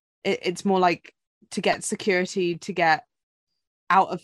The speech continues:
your hu-, family home, to, <sighs> to kind of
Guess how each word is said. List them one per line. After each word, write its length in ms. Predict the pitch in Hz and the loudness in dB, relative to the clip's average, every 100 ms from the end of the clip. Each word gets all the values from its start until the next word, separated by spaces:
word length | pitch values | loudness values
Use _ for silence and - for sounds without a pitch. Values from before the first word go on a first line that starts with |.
| - | -10
your 240 | - 180 180 | -2 2 2
hu-, 240 | 180 180 - | 0 -2 0
family 380 | 180 175 170 | 0 0 0
home, 520 | 175 165 160 160 160 156 | -2 -2 -2 -2 -4 -8
to, 360 | - 165 156 165 _ _ _ _ _ _ _ _ _ _ _ - | -4 -2 0 -2 _ _ _ _ _ _ _ _ _ _ _ -10
<sighs> 340 | - - - | -10 -10 -14
to 80 | - | -14
kind 300 | - 247 277 | -2 4 4
of 140 | 240 | 4